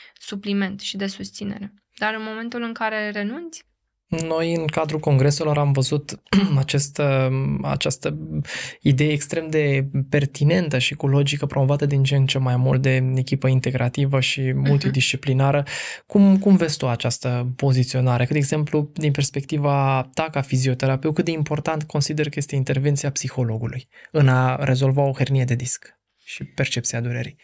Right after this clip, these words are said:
Speaker 1: Păi stai, că deja deschidem cutia Pandorei. Uh, întotdeauna o echipă multidisciplinară va putea rezolva mult mai multe lucruri. Da?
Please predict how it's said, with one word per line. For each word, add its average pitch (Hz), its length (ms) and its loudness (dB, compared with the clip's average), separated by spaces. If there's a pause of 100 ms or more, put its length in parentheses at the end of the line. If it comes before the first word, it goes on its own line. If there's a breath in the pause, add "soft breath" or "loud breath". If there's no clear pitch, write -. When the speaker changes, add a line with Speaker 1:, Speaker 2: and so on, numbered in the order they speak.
Speaker 1:
Păi 202 160 -4
stai, 214 360 -4
că 180 60 -12
deja 180 280 -6
deschidem 196 480 -6
cutia 208 320 -6
Pandorei. 196 520 -6 (260)
Uh, 196 260 0
întotdeauna 240 720 -2
o - 100 -4
echipă 220 340 -4
multidisciplinară 220 960 -4
va 220 160 -4
putea 220 220 -6
rezolva 208 640 0
mult 208 280 -2
mai 208 140 -2
multe 196 260 -2
lucruri. - 360 -10 (500)
Da? 226 320 -4